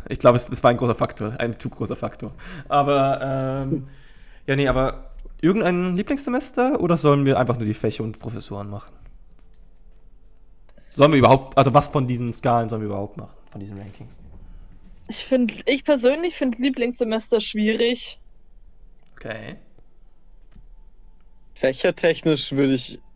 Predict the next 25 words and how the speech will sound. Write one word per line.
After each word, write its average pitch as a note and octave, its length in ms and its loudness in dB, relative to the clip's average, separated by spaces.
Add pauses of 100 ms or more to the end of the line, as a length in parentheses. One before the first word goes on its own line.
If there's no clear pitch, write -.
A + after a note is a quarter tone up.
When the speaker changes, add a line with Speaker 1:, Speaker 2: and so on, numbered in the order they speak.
(120)
Speaker 3:
nach A#2+ 360 0
wie B2+ 100 -6
vor B2+ 260 0
sagen, A#2+ 260 0
das - 160 -8
erste. A2+ 600 -2 (1400)
Speaker 1:
Okay. B2 280 -14 (680)
Jona? A2+ 260 -12 (260)
Ja, A#2+ 160 0
wollen D3 160 0
wir D#3 100 6
erstmal D3 220 2
antworten, D3 280 4
welche C3 140 -4
Skalen C#3+ 240 0
wir A#2 80 -4
machen, A2+ 220 -8
weil G#2+ 60 -8
dann G#2 80 -8
können A2+ 180 -10
wir A2 100 -8
uns G#2+ 100 -12
alle A2+ 220 -6
was A2+ 100 -8
überlegen. G#2+ 440 -10